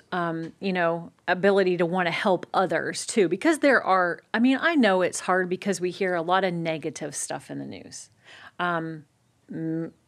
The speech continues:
could be factual, but it's still, it's always playing on the negative side. And we don't want people to feel like there aren't great people in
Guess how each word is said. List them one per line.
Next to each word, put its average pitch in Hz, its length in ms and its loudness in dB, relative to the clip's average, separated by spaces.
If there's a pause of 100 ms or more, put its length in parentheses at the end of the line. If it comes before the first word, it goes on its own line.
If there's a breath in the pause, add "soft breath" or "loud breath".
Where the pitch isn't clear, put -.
(120)
could 165 180 -6
be 160 80 -10
factual, 151 760 -4
but 180 320 -2
it's 254 200 0
still, 392 240 2
it's 226 120 0
always 294 360 2
playing 208 360 0
on 180 140 -2
the 165 60 -4
negative 160 340 -4
side. 160 240 -2
And 190 100 -2
we 208 120 2
don't 262 240 2
want 311 260 2
people 214 300 -4
to 180 120 -8
feel 175 320 -4
like 160 220 -4
there - 260 -6
aren't 202 220 -2
great 175 240 -2
people 156 460 -6 (320 loud breath)
in 165 160 -4